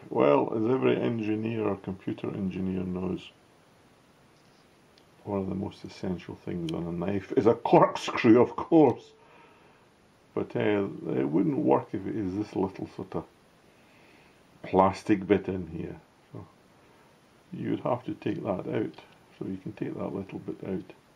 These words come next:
And in closer examination, when you look at it, you find that it's a little screwdriver. So when you go back here, you can just take it like that.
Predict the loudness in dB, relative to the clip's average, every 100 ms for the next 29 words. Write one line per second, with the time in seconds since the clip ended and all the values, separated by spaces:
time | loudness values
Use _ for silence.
0 | _ _ _ _ _ -6 -2 -2 -4 -6
1 | -2 -2 0 0 0 2 0 0 -2 -4
2 | -6 -8 -12 -12 -10 -8 -8 -8 -12 -12
3 | -12 -14 _ _ _ _ _ -14 -10 -8
4 | -4 -4 -4 -6 -10 -12 -20 _ _ _
5 | _ _ _ -6 -2 0 2 4 6 6
6 | 4 4 2 0 8 10 12 10 8 8
7 | 10 10 8 6 2 -6 _ _ _ _
8 | -20 _ _ _ _ _ _ -2 -2 -2
9 | -2 -2 0 0 0 0 -4 -18 -6 -4
10 | -4 -8 _ _ _ _ _ _ _ -20
11 | _ -20 _ -20 -10 -8 -6 -8 -10 -20
12 | _ _ _ _ _ _ _ _ _ _
13 | _ _ _ _ _ _ _ -8 -6 -6
14 | -6 -2 -2 -2 -4 -4